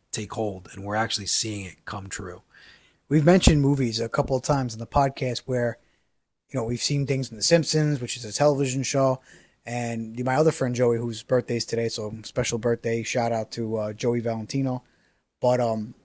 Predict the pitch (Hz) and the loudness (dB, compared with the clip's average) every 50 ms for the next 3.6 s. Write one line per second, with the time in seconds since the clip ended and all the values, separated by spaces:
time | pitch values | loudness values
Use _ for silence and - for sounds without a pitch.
0 | _ _ 139 139 - - 170 143 127 120 123 131 160 190 185 165 165 180 185 156 | _ _ -2 0 4 4 6 6 4 4 4 6 6 6 6 6 6 6 6 6
1 | 147 135 127 123 117 123 - - 143 156 151 147 147 143 - - _ _ _ - | 4 4 2 0 -4 -6 -6 -2 0 2 6 6 6 6 6 0 _ _ _ -4
2 | - 143 156 156 135 135 127 123 120 110 - - - 156 185 202 202 - - - | -2 0 0 2 2 0 -2 0 2 4 4 4 4 2 -2 -4 -6 -8 -4 0
3 | 196 220 233 220 - 151 147 143 143 135 - - | 0 0 0 0 -2 -2 0 0 -2 -4 -6 -12